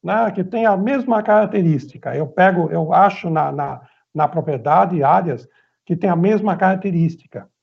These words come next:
que o manejo delas vai ser o mesmo manejo, vai dar o mesmo resultado em toda a, a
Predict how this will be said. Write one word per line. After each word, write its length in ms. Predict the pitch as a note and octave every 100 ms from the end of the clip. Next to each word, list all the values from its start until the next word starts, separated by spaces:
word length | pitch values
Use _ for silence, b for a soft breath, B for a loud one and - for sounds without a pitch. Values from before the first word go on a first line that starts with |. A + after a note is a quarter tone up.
| _ _ _
que 100 | F#3
o 80 | F#3+
manejo 640 | G3 F#3+ F#3 B3 B3+ F#3
delas 440 | C3 G3+ A3 F3+
vai 140 | F3 F3
ser 180 | G#3+ G3+
o 120 | G3+ E3+
mesmo 480 | F3 G3 C#4+ A#3 F#3
manejo, 380 | F3 G3 A#3
vai 80 | G#3+
dar 100 | F#3
o 40 | G3+
mesmo 280 | A3+ B3 G3+
resultado 560 | F#3+ F3+ - A3+ F3+
em 80 | F#3+
toda 420 | F#3 A#3 A#3 F#3+
a, 540 | G3 - F3+ F3 -
a 40 | E3+